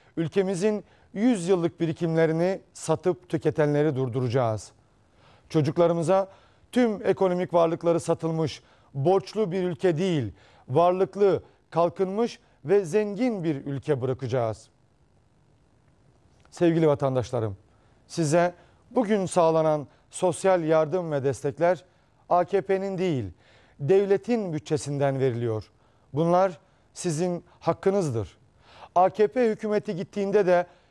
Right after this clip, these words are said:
ihtiyacınız olduğu sürece kimse sizi bu yardımlardan mahrum bırakamaz.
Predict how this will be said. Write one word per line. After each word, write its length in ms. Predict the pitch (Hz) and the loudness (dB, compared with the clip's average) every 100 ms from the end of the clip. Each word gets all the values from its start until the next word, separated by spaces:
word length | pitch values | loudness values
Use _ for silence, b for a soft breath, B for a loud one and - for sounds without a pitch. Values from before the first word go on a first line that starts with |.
| b | b
ihtiyacınız 640 | 170 143 196 185 180 226 202 | -6 0 2 4 2 -2 0
olduğu 300 | 175 151 156 | 0 0 -4
sürece 520 | 165 156 139 165 180 b b b _ | -2 0 2 0 0 b b b _
kimse 500 | - 262 233 - 196 | -2 0 0 0 0
sizi 480 | - 180 151 190 190 b b | 0 -4 0 0 0 b b
bu 180 | 143 226 | -4 2
yardımlardan 840 | 214 170 160 160 156 143 165 170 160 b b | 4 4 0 0 0 0 0 -2 -6 b b
mahrum 540 | 139 160 139 160 165 143 | -2 -2 0 -4 -6 -2
bırakamaz. 600 | 147 139 170 123 104 - | -2 0 -2 -4 -10 -16